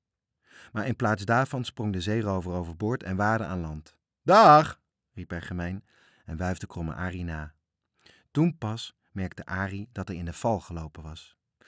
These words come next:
En wat voor val? Het zeilschip was behekst. Er rustte een vloek op, als straf voor alle zeeroverijen. Wie het roer beet had, kon het niet meer loslaten en moest eeuwig blijven doorvaren over de zeven zeeën der wereld.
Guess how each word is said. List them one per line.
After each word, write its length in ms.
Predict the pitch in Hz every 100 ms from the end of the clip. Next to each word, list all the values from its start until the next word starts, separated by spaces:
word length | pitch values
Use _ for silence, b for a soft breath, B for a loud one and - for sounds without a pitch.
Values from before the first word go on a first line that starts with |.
| B B
En 140 | 90
wat 180 | 104 131
voor 140 | - 85
val? 320 | 80 76 - _ _ _ _
Het 140 | - -
zeilschip 380 | 120 120 90
was 140 | 101 -
behekst. 560 | 87 107 - - - _ _ _ _ _
Er 120 | 92
rustte 240 | 123 -
een 120 | 101 85
vloek 260 | 127 151
op, 240 | 85 - - -
als 160 | 87
straf 280 | - 123 139
voor 260 | - - -
alle 160 | 120
zeeroverijen. 840 | 98 107 95 98 92 85 80 78 90 b b b b b b b
Wie 120 | 117 120
het 100 | 143
roer 160 | 151
beet 260 | 104 135 135
had, 280 | 120 - -
kon 140 | 131
het 100 | 107
niet 140 | 147
meer 120 | 127 107
loslaten 520 | 120 - 113 110 90
en 60 |
moest 160 | 101 -
eeuwig 320 | 139 143 110
blijven 320 | 107 104 90
doorvaren 580 | 101 107 104 107 104 101
over 240 | 90 85 82
de 120 | 80
zeven 460 | 82 98 101 95 -
zeeën 440 | - 98 87 87
der 200 | 85 85
wereld. 520 | 82 78 76 - -